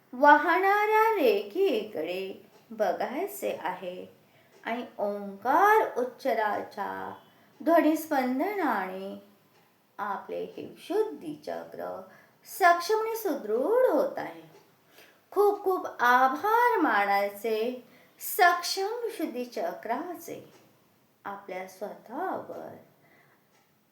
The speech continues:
आपला खूप विश्वास आहे. खूप विश्वास हे जग जिंकण्याची ताकद आपल्यामध्ये आहे.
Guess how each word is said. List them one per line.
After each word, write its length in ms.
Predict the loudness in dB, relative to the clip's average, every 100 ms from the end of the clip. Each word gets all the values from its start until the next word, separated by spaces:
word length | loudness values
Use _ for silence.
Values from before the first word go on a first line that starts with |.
| _ _
आपला 380 | -12 -10 -12 -14 -16 -12
खूप 500 | -8 -6 -4 -6 -8
विश्वास 800 | -12 -12 -16 -12 -8 -8 -10 -12
आहे. 280 | -14 -16 -18 -20 _ _ _ _ _ _ _ _ -8
खूप 280 | -4 -4 -2
विश्वास 760 | -2 -2 2 4 8 6 6
हे 180 | 2 2 2
जग 320 | 4 6 4 0
जिंकण्याची 960 | -4 -4 -4 -6 -2 0 -2 -2 -6 -4 -4
ताकद 680 | -4 -4 -6 -6 -6 -8 -16 _
आपल्यामध्ये 840 | -10 -10 -10 -8 -6 -6 -4 -6 -6
आहे. 380 | -8 -10 -14 -20